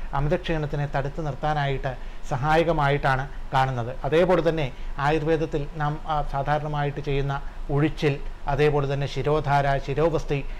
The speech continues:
ഇങ്ങനെയുള്ള ചികിത്സകൾ ഏതാണ്, ആ, ഈ നിങ്ങളുടെ പ്രത്യേകമായിട്ടുള്ള ക്ഷീണ അവസ്ഥയ്ക്ക് ഉചിതം എന്നുള്ളത്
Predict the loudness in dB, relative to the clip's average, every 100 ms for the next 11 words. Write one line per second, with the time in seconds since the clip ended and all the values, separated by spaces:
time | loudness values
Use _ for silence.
0 | -6 -2 0 2 2 2 0 -2 -6 -2
1 | 2 2 2 0 0 0 2 4 6 4
2 | 2 -2 -6 0 0 2 2 2 0 -2
3 | 0 2 4 4 2 -8 -4 -4 2 4
4 | 6 4 4 4 2 0 0 0 0 0
5 | 0 -2 -2 -2 -2 0 0 -2 -4 -2
6 | -2 2 2 0 -2 -2 0 0